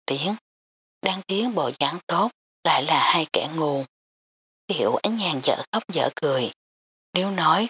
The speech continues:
tự gây nghiệt, không thể sống, thì bây giờ rốt cuộc hắn cũng cảm nhận được. Gương mắt nhìn đôi mắt tức giận như phóng hỏa của cha nhà mình.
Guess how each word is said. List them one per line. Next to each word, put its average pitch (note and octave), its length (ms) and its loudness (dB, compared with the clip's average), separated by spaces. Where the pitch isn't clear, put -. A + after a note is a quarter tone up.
tự B2+ 200 2
gây D#3+ 180 -4
nghiệt, C#3 300 0
không C#3+ 300 0
thể - 160 0
sống, D3 360 2
thì E3 120 0
bây F3 240 0
giờ D3 460 2
rốt G3 180 -2
cuộc - 240 0
hắn D#3+ 300 0
cũng - 220 2
cảm - 240 0
nhận A#2 240 -2
được. B2 240 -2
Gương F3 220 2
mắt G3+ 200 2
nhìn D#3 220 0
đôi C#3+ 200 0
mắt G#3 140 2
tức B3 100 -4
giận B2 220 2
như C#3+ 280 2
phóng A3 120 2
hỏa F#3 300 -2
của - 160 -4
cha E3 140 2
nhà D3+ 260 -2
mình. B2+ 300 -2